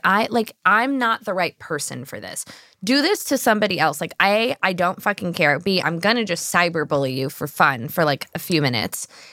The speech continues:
And we're not getting anywhere. You're not moving the meter. You're not, like, initiating change. Like, you're just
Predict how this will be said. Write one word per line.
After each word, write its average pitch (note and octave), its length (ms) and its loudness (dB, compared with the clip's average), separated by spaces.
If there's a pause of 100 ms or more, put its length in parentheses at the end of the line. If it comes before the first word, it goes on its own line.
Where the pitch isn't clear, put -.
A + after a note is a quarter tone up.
(260)
And G#3 320 2
we're G#3 140 0
not G#3+ 240 2
getting E3 260 -2
anywhere. C#3+ 220 -2
You're D#3+ 120 2
not F#3+ 140 4
moving E3+ 300 -2
the E3 40 0
meter. F#3+ 440 2
You're F3 240 -4
not, E3+ 240 0
like, - 400 -4
initiating E3+ 720 2
change. E3+ 580 2
Like, D#3+ 220 -6
you're F3+ 180 2
just F3 540 0